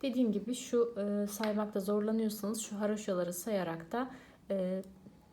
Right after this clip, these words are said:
net sayı ulaşabilirsiniz. Bu haroşaların bakın şu bir, iki,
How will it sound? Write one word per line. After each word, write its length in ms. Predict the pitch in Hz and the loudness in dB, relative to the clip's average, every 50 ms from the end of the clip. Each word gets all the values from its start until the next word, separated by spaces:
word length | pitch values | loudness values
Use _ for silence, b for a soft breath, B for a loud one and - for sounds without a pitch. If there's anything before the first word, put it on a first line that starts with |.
| - - - - | -20 -20 -6 0
net 220 | 233 233 226 226 | 4 4 4 4
sayı 300 | - - - 180 196 226 | 2 0 0 2 2 2
ulaşabilirsiniz. 880 | 233 208 202 208 - 208 185 185 180 170 - - - 202 226 247 240 - | 2 2 0 0 0 -4 -2 -2 -4 -4 -4 -4 -2 0 0 0 0 0
Bu 140 | 247 208 208 | -2 0 0
haroşaların 640 | 214 214 208 208 - 180 160 160 160 185 208 202 | 0 0 -2 0 -2 -2 0 0 0 0 0 0
bakın 220 | 180 175 - 180 | -2 -4 -4 -8
şu 360 | 175 - - - - 202 185 - | -10 -10 -12 -8 -8 -8 -6 -4
bir, 520 | 180 160 165 185 214 - - - - - - - - - | -2 -2 -2 -2 -4 -6 -10 -12 -16 -20 -20 -20 -14 -10
iki, 460 | 208 196 - - - 190 175 175 202 | -10 -10 -10 -10 -8 -6 -6 -4 -6